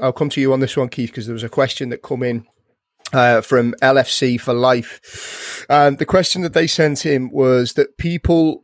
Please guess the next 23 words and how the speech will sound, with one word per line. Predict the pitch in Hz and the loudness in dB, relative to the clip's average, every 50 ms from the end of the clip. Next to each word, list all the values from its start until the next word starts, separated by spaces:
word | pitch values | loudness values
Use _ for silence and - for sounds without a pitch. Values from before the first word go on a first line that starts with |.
| - | -8
talk | - - - 147 143 143 147 143 - | -6 -2 2 4 4 4 4 2 2
about, | 147 120 - 139 127 120 113 101 - - - - - - - | 0 2 4 4 4 4 2 -2 -6 -10 -10 -12 -14 -16 -12
uh, | 135 127 127 127 123 120 120 | -8 -4 -4 -2 -2 -2 -4
people | 123 175 196 170 | -4 -6 -6 -4
talk | - - 170 160 147 | -2 0 0 0 0
about | 151 139 143 135 127 _ | 2 2 2 0 2 _
the, | - 143 135 131 131 131 - | 2 4 4 4 2 0 -2
the | - 143 127 | -4 -2 -2
need | 123 131 131 131 131 127 | 0 2 2 2 2 2
for | - - 135 123 | 0 0 0 2
another | 120 123 117 123 | 2 2 2 2
midfielder | 113 117 113 - - 131 127 117 123 120 | 0 0 0 2 2 2 4 4 6 6
or | 117 117 117 | 6 6 4
attacker, | 117 113 - - 131 123 - 139 120 - _ _ - - - - - - - - | 2 0 0 0 0 0 0 -2 -4 -4 _ _ -20 -20 -20 -20 -20 -16 -6 0
uh, | 135 131 123 | 0 2 2
but | 120 147 - - | 2 0 0 2
isn't | - 165 151 151 190 175 - - | 2 2 2 2 -2 -2 0 -2
a | 156 - _ - | -4 -4 _ -2
backup | 156 151 151 - 156 139 - - | -2 -2 0 -2 -2 -2 -2 -4
right | 127 127 120 127 139 - | 0 2 2 2 2 2
back | - 131 127 - - - - | 0 -2 -2 -2 -6 -14 -10
the | - 127 | -10 -6
biggest | - 139 131 135 123 - - | -2 -2 -2 -2 -2 -4 -4